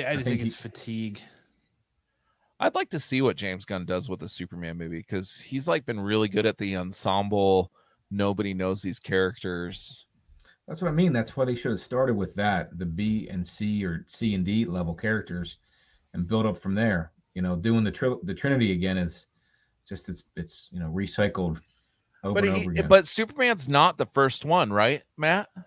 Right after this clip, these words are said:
Speaker 2: He is. It's the first movie.
Speaker 1: Yeah, it's the very
Speaker 3: Well,
Speaker 1: first
Speaker 3: isn't,
Speaker 1: one.
Speaker 3: like, Creature Commandos about to come? Like, isn't Creature Commandos
Speaker 1: The
Speaker 3: coming out
Speaker 1: first
Speaker 3: first? And
Speaker 1: project and the D and the Gunn's D C universe is Superman.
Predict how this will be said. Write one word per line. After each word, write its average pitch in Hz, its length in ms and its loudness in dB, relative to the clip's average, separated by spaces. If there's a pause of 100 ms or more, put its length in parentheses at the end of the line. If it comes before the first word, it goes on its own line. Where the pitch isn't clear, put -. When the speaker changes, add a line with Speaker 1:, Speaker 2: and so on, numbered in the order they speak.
(380)
Speaker 2:
He 113 220 2
is. 98 260 0
It's 80 140 -12
the 90 80 -8
first 110 260 -2
movie. 120 160 2
Speaker 1:
Yeah, 113 160 2
it's 107 160 -6
the 113 100 -8
very 110 140 2
Speaker 3:
Well, 160 120 10
Speaker 1:
first 165 120 4
Speaker 3:
isn't, 180 160 0
Speaker 1:
one. 175 60 6
Speaker 3:
like, 160 160 8
Creature 160 420 0
Commandos 160 540 0
about 156 260 2
to 156 60 -14
come? 151 320 -8
Like, 131 280 -2
isn't 147 260 -4
Creature 151 300 -4
Commandos 147 440 -2
Speaker 1:
The 139 60 2
Speaker 3:
coming 151 140 2
out 143 80 0
Speaker 1:
first 147 360 4
Speaker 3:
first? - 100 -8
And 151 160 -8 (160)
Speaker 1:
project 127 680 0
and 127 380 -4
the 120 100 0
D 117 300 -4
and 120 480 -6
the 117 80 -10
Gunn's 113 460 -6
D 113 200 -4
C 113 160 -8
universe 107 520 -4
is 104 400 -6
Superman. 101 640 -4